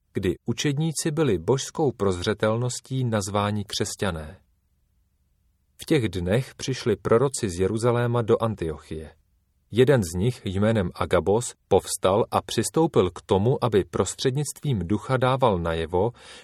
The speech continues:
že na celou obydlenou zemi má přijít velký hladomor, což se skutečně stalo za času Klaudia. Ti z učedníků se tedy rozhodli, každý z nich podle toho, jak si to kdo mohl dovolit, že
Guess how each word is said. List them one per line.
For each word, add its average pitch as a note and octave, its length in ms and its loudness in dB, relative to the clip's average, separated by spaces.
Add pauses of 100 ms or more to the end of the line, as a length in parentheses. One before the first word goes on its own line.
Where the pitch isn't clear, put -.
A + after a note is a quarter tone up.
že G2 180 0
na G2+ 160 0
celou F3 320 2
obydlenou C#3+ 680 2
zemi G2 320 2
má C3+ 220 2
přijít C3+ 460 -4
velký A2+ 480 0
hladomor, G#2 600 -2 (420)
což D#3 280 -2
se F#2 100 0
skutečně B2 580 -2 (120)
stalo A2+ 320 4 (100)
za A2+ 60 4
času A#2+ 340 -4
Klaudia. G2+ 580 -2 (720)
Ti A2 100 -2
z - 140 -4
učedníků G#2+ 640 -2
se D#3+ 160 -2
tedy F3 200 0
rozhodli, F2 600 0 (160)
každý F#2 440 0
z D#2+ 100 -10
nich F#2+ 260 -4
podle F2+ 360 0
toho, G2 320 2
jak F2+ 180 -2
si G2+ 120 -6
to - 140 -4
kdo F2 180 -4
mohl F2 280 -2
dovolit, F2 560 -2 (440)
že F#2+ 220 0